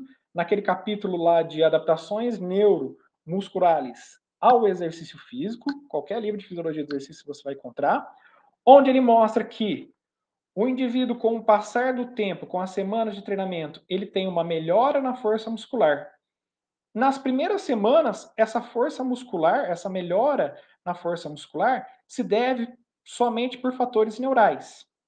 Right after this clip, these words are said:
Mas ele fala que somente a partir da décima, décima segunda semana é que eu vou ter um, um aumento significativo da hipertrofia muscular e essa hipertrofia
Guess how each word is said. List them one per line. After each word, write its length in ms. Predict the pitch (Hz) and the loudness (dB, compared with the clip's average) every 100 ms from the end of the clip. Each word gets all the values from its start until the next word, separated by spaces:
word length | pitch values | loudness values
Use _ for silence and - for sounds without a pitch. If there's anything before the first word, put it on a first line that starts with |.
| _ _ _ _ _ | _ _ _ _ _
Mas 680 | 180 220 262 190 - - - _ _ _ _ _ _ _ _ _ | -2 4 4 4 -6 -18 -20 _ _ _ _ _ _ _ _ _
ele 180 | - 175 | -8 -8
fala 400 | 175 - 233 285 | -2 2 4 4
que 180 | 277 247 | 0 -4
somente 680 | - 247 240 240 349 403 320 | -2 -2 0 -2 -4 -2 0
a 80 | 302 | 0
partir 680 | 285 254 262 - 247 202 | 0 0 -2 -4 -4 -2
da 120 | 170 180 | 0 0
décima, 760 | 151 190 226 233 226 - 190 | 0 0 2 2 0 -4 -6
décima 380 | 175 202 208 196 | 0 0 0 -6
segunda 400 | 196 180 180 175 | -6 -8 -6 -8
semana 600 | - 147 170 294 254 156 - _ _ _ | -8 -6 0 0 0 -4 -12 _ _ _
é 120 | 220 233 | 0 2
que 120 | 240 | 0
eu 80 | 220 | 2
vou 140 | 226 | 0
ter 300 | 233 220 208 | 2 2 2
um, 200 | 185 175 - | 0 -8 -2
um 120 | 196 | 4
aumento 480 | 208 202 226 240 208 | 4 4 0 -2 -6
significativo 880 | - 190 208 - 190 - 277 359 330 | -8 -8 -6 -2 -4 -4 -6 -6 2
da 100 | 254 | 0
hipertrofia 580 | 254 226 247 202 190 | 2 -4 -6 -6 -6
muscular 640 | 165 165 170 220 214 277 - _ _ _ - | -6 -8 -2 0 2 -2 -8 _ _ _ -2
e 180 | 240 220 | 2 2
essa 400 | 254 320 - 311 | 2 -2 -4 -8
hipertrofia 840 | - 240 240 220 - 208 262 370 | -4 -4 -2 -4 -6 -4 0 -2